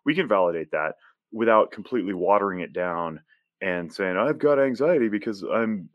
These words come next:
I'm gonna drive into rush hour today." It's like, uh, maybe, maybe take side streets then. <laughs> You know, um, I don't, I don't know that that's an appropriate <laughs> description of, of anxiety. Like, maybe you just need to get more competent too. And that's, that's one way to battle things like anxiety is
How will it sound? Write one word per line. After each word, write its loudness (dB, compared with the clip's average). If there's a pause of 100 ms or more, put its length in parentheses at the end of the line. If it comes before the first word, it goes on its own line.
I'm -6
gonna 0 (300)
drive 2
into -2
rush 2
hour 2
today." -6
It's -6
like, -2 (280)
uh, -4 (720)
maybe, -2
maybe -2
take -4
side 0
streets -10
then. -6 (160)
<laughs> -20
You -2 (120)
know, 8 (340)
um, 4
I 2
don't, -2
I 2
don't 0
know 2
that -4
that's -2
an -12
appropriate -4 (480)
<laughs> -6
description -4
of, -10 (240)
of 0
anxiety. 0
Like, -2 (320)
maybe 0
you -4
just -10
need -6
to -10
get -4
more -6
competent -4
too. -4
And -4
that's, -2
that's -4
one -2
way 2
to -2
battle 0
things -8
like -4
anxiety 0
is -8